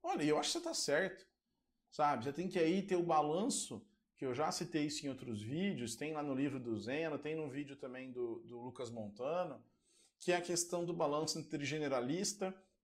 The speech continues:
e especialista, sabe? A gente, normalmente, um, uma boa pessoa desenvolvedora tem a necessidade de entender como as outras coisas funcionam.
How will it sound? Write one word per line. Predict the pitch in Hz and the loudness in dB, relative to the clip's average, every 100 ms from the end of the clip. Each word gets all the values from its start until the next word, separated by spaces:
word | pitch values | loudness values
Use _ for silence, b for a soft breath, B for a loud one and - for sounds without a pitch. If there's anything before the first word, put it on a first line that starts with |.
| _ | _
e | 156 | -2
especialista, | 151 - 156 - 175 113 101 - - _ _ _ _ _ | -2 0 0 0 0 -2 -2 -6 -14 _ _ _ _ _
sabe? | - 131 110 95 - - - | -2 0 0 -4 -10 -16 -4
A | 151 | -2
gente, | 139 156 190 - 113 - - | 0 0 -2 -4 -6 -8 -14
normalmente, | 127 135 185 190 147 131 160 180 156 | -8 -4 -2 0 0 -2 -4 -4 -6
um, | 131 127 139 139 | -6 -6 -6 -2
uma | 135 | -2
boa | 123 135 175 | 0 0 0
pessoa | 202 165 - 147 | 0 -2 0 0
desenvolvedora | 131 131 131 127 127 165 160 | 0 0 2 2 2 2 2
tem | - 170 208 | 0 -2 0
a | 240 | 0
necessidade | 226 - - 143 113 120 185 208 135 104 b b b b b b | 0 0 0 0 0 0 0 -2 -4 -8 b b b b b b
de | 139 208 | 2 4
entender | 226 269 269 214 170 190 269 349 | 2 2 4 8 12 12 10 4
como | 226 196 | 2 2
as | 160 | 2
outras | 170 160 - | 2 0 0
coisas | 147 127 - | -2 -2 -4
funcionam. | 131 - 127 107 90 | -6 -6 -6 -8 -10